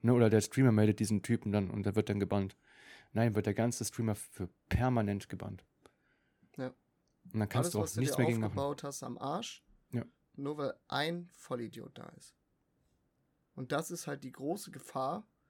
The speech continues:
Speaker 2: äh, die du eingehst, äh, tatsächlich, wenn du, äh, sowas machst.
Speaker 1: Das
Speaker 2: Solche
Speaker 1: ja was
Speaker 2: Community. Deswegen, deswegen spiele ich auch
Speaker 1: <coughs>
Speaker 2: ganz, ganz ungerne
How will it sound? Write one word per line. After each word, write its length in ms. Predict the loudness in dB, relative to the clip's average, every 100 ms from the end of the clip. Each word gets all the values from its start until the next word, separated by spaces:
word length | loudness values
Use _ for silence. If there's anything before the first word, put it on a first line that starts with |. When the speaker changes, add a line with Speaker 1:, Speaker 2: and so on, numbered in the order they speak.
| _ _ _ _ _ -6
Speaker 2:
äh, 320 | -4 -2 -4
die 140 | -6
du 140 | -8 -4
eingehst, 800 | -2 -2 -6 -6 -6 -8 -10 -12
äh, 280 | -10 -8 -8
tatsächlich, 640 | -10 -10 -10 -10 -12 -12
wenn 240 | -8 -8 -8
du, 440 | -10 -10 -10 -10
äh, 320 | -10 -10 -12 -14 _ _ _ _ _
sowas 360 | -8 -6 -6
machst. 420 | -6 -8 -10 -20 _ _ _ _ -20 -18 -12 -2
Speaker 1:
Das 120 | 4
Speaker 2:
Solche 60 | 6
Speaker 1:
ja 60 | 8
was 260 | 8 6
Speaker 2:
Community. 300 | -4 -8 -8 -14 -18 -12
Deswegen, 420 | -4 -2 -2 -4 -12 -14
deswegen 360 | -10 -6 -4 -4
spiele 260 | 0 2 2
ich 100 | 0
auch 260 | -2 -4 -2
Speaker 1:
<coughs> 40 |
Speaker 2:
ganz, 320 | -2 -2 -4
ganz 260 | -6 -8 -8
ungerne 920 | -8 -6 -6 -4 -4 -2 -4 -6 -8